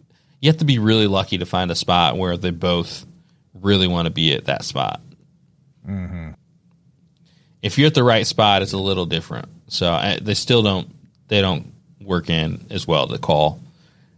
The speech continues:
Speaker 1: as mallard.
Speaker 2: I
Speaker 1: From
Speaker 2: wish
Speaker 1: my,
Speaker 2: they would
Speaker 1: my
Speaker 2: combo
Speaker 1: opinion.
Speaker 2: up teal season with wood ducks here, because there has been, especially my side of the state where we've got quite a bit more timber,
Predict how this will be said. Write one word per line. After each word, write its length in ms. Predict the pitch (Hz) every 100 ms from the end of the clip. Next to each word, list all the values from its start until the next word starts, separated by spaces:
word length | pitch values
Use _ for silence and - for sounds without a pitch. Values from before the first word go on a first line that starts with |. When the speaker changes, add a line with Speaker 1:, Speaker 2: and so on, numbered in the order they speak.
| _ -
Speaker 1:
as 320 | 78 80 78
mallard. 400 | - 50 - - - _ _ _ _ _ _ _ _ -
Speaker 2:
I 80 | 143
Speaker 1:
From 100 | 131
Speaker 2:
wish 60 | 120
Speaker 1:
my, 160 | 101
Speaker 2:
they 60 | 277
would 100 | 208
Speaker 1:
my 200 | - 123
Speaker 2:
combo 80 | 120
Speaker 1:
opinion. 260 | 113 117 -
Speaker 2:
up 80 |
teal 160 | 123 127
season 640 | - 104 90 95 92 98 - _ - -
with 400 | 104 107 101 -
wood 200 | 104 92
ducks 280 | 82 78 -
here, 280 | 95 82
because 500 | 80 80 92 90 85
there 220 | - 98 101
has 160 | 95
been, 180 | 92 95
especially 380 | 90 131 135 113
my 240 | 90 95
side 240 | 104 107 101
of 40 |
the 60 | -
state 300 | 98 104 -
where 160 | 85
we've 100 | 78
got 320 | 80 90 104
quite 220 | - 131 135
a 20 |
bit 140 | 135
more 160 | 131 131
timber, 480 | 131 127 127 123